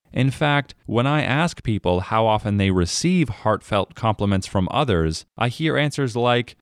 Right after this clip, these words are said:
"I can't remember the last time I received a compliment. Hardly ever, and sadly, I never receive them." There are several reasons why we don't vocally let others know about our positive feelings towards them.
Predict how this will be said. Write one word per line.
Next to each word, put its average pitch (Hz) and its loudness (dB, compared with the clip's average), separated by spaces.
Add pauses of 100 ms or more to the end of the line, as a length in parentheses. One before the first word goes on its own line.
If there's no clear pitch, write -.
"I 101 -2
can't - -4
remember 143 2
the 95 2
last 87 0
time 87 0
I 85 2
received 85 0
a 85 2
compliment. 80 -2 (180)
Hardly 156 -2
ever, 82 0 (160)
and 104 0
sadly, 113 0 (160)
I 98 0
never 143 0
receive 80 -2
them." 76 0 (260)
There 127 2
are 131 2
several 185 0
reasons 90 2
why 98 2
we 98 -2
don't 110 0
vocally 98 0
let 98 0
others 95 0
know 110 2 (160)
about 110 0
our 123 2
positive 92 -2
feelings 160 2
towards 82 0
them. 76 -2